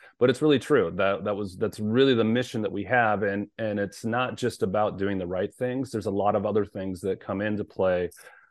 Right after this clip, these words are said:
when, you know, when, when making the transformation over to electrification that you inherently get.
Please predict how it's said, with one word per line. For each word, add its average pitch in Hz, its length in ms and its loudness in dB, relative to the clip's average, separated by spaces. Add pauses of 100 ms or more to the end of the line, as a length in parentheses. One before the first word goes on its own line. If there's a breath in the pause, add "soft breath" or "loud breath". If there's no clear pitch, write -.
(280 loud breath)
when, 110 720 4
you 110 140 -6
know, 104 100 -4
when, 110 320 0
when 104 340 -2
making 107 280 -2
the 101 80 0
transformation 101 680 -4
over 92 120 -4
to 92 60 -4
electrification 92 880 -4
that 92 220 -2
you 98 160 -4
inherently 92 500 -4
get. 95 460 0